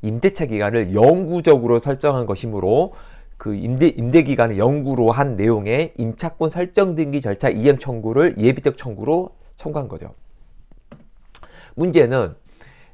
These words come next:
이게 결국은 이제 임차권은 채권인데 채권임에도 불구하고, 어, 등기를 할 수 있게 돼 있습니다. 그러면 이, 여기에 보면 이제 임대차의 기간이 보통 정해져 있죠. 이제 임대차의 본질은 기간과 이제 차임이 되겠는데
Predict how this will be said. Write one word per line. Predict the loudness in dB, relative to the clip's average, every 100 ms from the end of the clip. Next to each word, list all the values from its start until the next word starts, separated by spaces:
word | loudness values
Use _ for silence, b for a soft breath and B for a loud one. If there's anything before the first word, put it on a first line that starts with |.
| -12
이게 | -2 2
결국은 | 4 4 4 2
이제 | 2
임차권은 | 2 -2 2 0 2 6 8 8 4 0
채권인데 | 0 2 0 0 0 0
채권임에도 | 0 -4 0 2 2 0 -2 -2
불구하고, | -4 -6 2 4 4 6 4 4 B B -4
어, | 2 4 4 2 -2 -4
등기를 | -2 -2 0 0
할 | 0
수 | -4
있게 | -10
돼 | -8
있습니다. | -8 -8 -14 -12 -4 -4 -4 b b b 2
그러면 | 4 6 6 4 4
이, | 2 2 4
여기에 | 4 6 4
보면 | 4 0 0
이제 | 0 0 -2 -16 -20 -20 -20 -20 -20 _
임대차의 | 4 4 6 4 4
기간이 | 0 4 4 4
보통 | 0 -4 -4
정해져 | -2 -2 -2 -4
있죠. | -6 -8 -8 -10 b b b b b
이제 | -4 -2 -2 -4
임대차의 | -2 4 6 6 6
본질은 | 4 2 4 4 2
기간과 | -8 2 2 4 4 4
이제 | 2
차임이 | -2 0 -2 -2
되겠는데 | -6 -4 -6 -6 -6 -4 -6